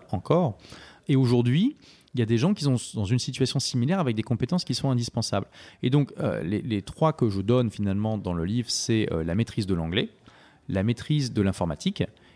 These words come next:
et puis donc, bah, la, le fait d'apprendre à apprendre, hein, tout simplement, d'apprendre tout au long de sa vie. Euh, parce que donc, on en a parlé, hein, apprendre une langue étrangère,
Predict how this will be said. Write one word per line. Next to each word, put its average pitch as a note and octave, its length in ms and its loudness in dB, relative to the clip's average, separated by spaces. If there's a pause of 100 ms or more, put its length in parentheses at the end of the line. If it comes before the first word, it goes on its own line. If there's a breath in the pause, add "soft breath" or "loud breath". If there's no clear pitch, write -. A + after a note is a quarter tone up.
(160 soft breath)
et A2 100 2
puis F3+ 380 0
donc, C#3+ 360 0
bah, F#2 160 0
la, E2 220 0
le E2 180 -4
fait C#3+ 180 0
d'apprendre G#2 480 -4
à D2+ 80 -10
apprendre, A2 360 -2
hein, D#2+ 60 -4
tout - 120 -12
simplement, F2 240 -4
d'apprendre B2 260 0
tout E3 160 -2
au - 20 2
long D#3+ 100 2
de D3 40 0
sa - 140 0
vie. G2 180 -6 (480 loud breath)
Euh, G2 160 0
parce G#2 220 -4
que B2+ 80 0
donc, G#2+ 300 0
on G#2 80 2
en G#2+ 100 4
a G2 80 4
parlé, C3+ 400 2
hein, F#2+ 200 0 (140)
apprendre G2+ 380 -2
une A2 120 2
langue A#2+ 200 2
étrangère, A#2 560 0